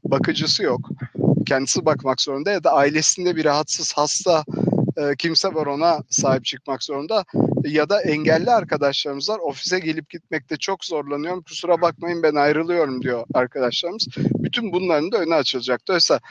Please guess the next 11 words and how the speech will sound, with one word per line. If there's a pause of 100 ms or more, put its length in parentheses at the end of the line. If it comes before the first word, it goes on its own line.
(160)
bu
hibriti
ben
çok, (400)
e, (240)
doğru
buluyorum
ve
çok
beğeniyorum (340)
ve